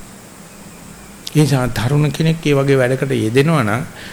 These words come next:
හිතන්න අපිට මේ ආත්මේ මේ මට්ටමට හරි හම්බ වෙන්න කොච්චර පරිප්පු කාලයක්ද අපි සංසාරේ.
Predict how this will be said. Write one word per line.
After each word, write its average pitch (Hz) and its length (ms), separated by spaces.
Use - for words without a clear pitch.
හිතන්න 147 400
අපිට 147 480
මේ 127 340
ආත්මේ 170 380
මේ 135 240
මට්ටමට 180 540
හරි 175 200
හම්බ 160 280
වෙන්න 143 280
කොච්චර 147 580
පරිප්පු 165 400
කාලයක්ද 147 520
අපි 139 200
සංසාරේ. 123 540